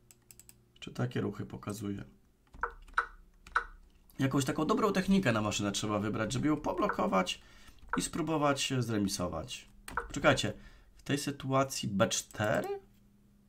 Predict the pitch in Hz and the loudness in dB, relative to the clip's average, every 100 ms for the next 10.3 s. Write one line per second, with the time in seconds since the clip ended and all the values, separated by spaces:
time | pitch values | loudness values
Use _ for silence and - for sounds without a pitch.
0 | - - - - 110 104 - 123 107 - | -20 -20 -18 -10 -4 -4 -4 -4 -4 -4
1 | 113 117 107 - 95 101 - - 98 95 | -4 -2 -2 -4 -4 -2 0 0 0 -2
2 | 92 82 - - 104 - 95 98 - 269 | -2 -4 -6 -8 -12 -8 -8 -6 -6 -6
3 | - 113 - 117 101 - - 95 95 123 | -2 -2 -2 -4 -6 -6 -6 -6 -4 -8
4 | - - _ _ _ _ _ - - - | -14 -20 _ _ _ _ _ -20 -16 -6
5 | 147 185 - 139 107 98 - 131 - - | -2 0 0 -2 -4 -4 -6 -10 -12 -20
6 | _ _ - - _ _ - - _ _ | _ _ -20 -20 _ _ -20 -20 _ _
7 | _ _ _ _ _ _ _ _ _ - | _ _ _ _ _ _ _ _ _ -20
8 | - _ _ _ _ _ _ _ _ - | -20 _ _ _ _ _ _ _ _ -20
9 | - - - 101 - _ - 107 180 - | -18 -10 -6 -6 -8 _ 0 0 0 -4
10 | - 269 | -4 -4